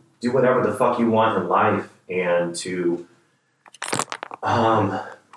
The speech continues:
to lead a happy life, and to do whatever makes you happy, regardless of what other people think,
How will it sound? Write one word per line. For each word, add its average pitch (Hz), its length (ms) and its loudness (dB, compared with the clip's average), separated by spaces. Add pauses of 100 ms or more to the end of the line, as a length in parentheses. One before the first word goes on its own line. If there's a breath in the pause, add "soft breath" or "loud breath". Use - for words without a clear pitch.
(680)
to - 100 -4
lead 123 160 4
a 131 100 4
happy 104 260 2
life, 90 360 2
and 98 120 -8
to 95 80 -8
do 117 600 2
whatever 101 300 2
makes 117 240 4
you 117 80 4
happy, 92 460 0
regardless 104 460 0
of 107 60 -2
what 110 180 4
other 117 180 2
people 113 260 -6
think, 92 440 -2